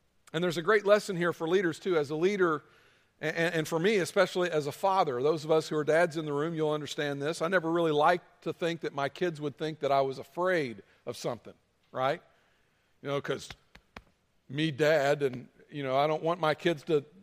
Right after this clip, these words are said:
ever think that I'm afraid of something. And so, um, you know, we kinda adopt this mentality. "I'm dad, and I'm not afraid of anything." And, and, and most of what our kids are afraid of, we're not afraid of anyway.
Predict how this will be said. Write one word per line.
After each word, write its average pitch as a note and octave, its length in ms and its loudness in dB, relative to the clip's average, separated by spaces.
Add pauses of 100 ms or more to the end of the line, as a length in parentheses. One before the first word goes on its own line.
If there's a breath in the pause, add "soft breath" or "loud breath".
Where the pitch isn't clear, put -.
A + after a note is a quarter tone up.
(180)
ever D#3+ 240 2
think E3+ 240 -4
that E3+ 100 2
I'm D#3 140 2
afraid F#3+ 360 4
of F3 120 2
something. C3 400 -4
And C3 160 -12
so, D3 400 4 (720)
um, C3+ 360 0
you C#3+ 80 -8
know, C3 140 -4
we C#3 140 -4
kinda D3+ 400 2
adopt D3+ 340 4
this D3+ 180 -6
mentality. D#3 560 4
"I'm D3+ 280 2
dad, E3 320 6
and D3+ 100 0
I'm E3+ 100 2
not E3+ 140 2
afraid E3+ 280 2
of E3 60 -2
anything." E3+ 460 -2
And, C#3+ 140 -6
and, D3+ 180 -6
and D3+ 160 -6
most G3 300 2
of F#3 100 2
what E3+ 140 4
our E3 120 6
kids G#3 400 2
are E3+ 120 4
afraid D#3 320 4
of, D#3+ 200 4
we're G3 120 6
not F3 180 0
afraid D#3+ 300 2
of D3+ 160 2
anyway. E3 560 0